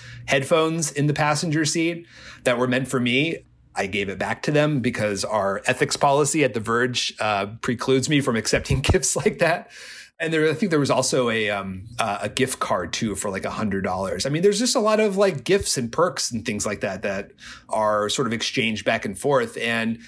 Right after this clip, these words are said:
you know, the good outlets are out there and they disclose that kind of stuff. Does that mean I'm more fearless in, in how I cover the auto industry? Yeah, maybe, maybe not. Not every story I write can really take,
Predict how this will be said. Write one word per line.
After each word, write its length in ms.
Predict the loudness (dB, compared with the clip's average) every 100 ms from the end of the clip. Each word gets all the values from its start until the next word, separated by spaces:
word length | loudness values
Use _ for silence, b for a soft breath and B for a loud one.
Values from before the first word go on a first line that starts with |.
| B
you 120 | 2
know, 100 | 4
the 140 | 4 2
good 240 | 2 4
outlets 560 | 4 2 2 0 0 -4 -2
are 260 | -2 -2
out 260 | 0 0 4
there 200 | 4 4
and 160 | 4 4
they 180 | 2
disclose 520 | 2 -2 0 0 0 0
that 160 | -4
kind 120 | -4
of 80 | -4
stuff. 220 | -4 -6 -8 _ _ -4
Does 200 | 0 2
that 180 | 0 -2
mean 200 | -4 -2
I'm 180 | -2 -2
more 340 | 2 2 2
fearless 560 | 0 -2 0 2 2 0
in, 140 | -4
in 140 | -2 -2
how 220 | 2 2
I 240 | 2 0 -2
cover 240 | -2 0
the 160 | 2 4
auto 200 | 4 2
industry? 420 | 0 -4 -2 0
Yeah, 180 | 0 0
maybe, 380 | 0 0 0 -2
maybe 260 | -2 0 0
not. 340 | 0 -2 -4 -12 -20 _ 0
Not 180 | 2
every 220 | 4 2 -2
story 320 | 2 4 4
I 80 | 4
write 260 | 2 0
can 160 | -4 -4
really 260 | -2 -2
take, 220 | -2 -4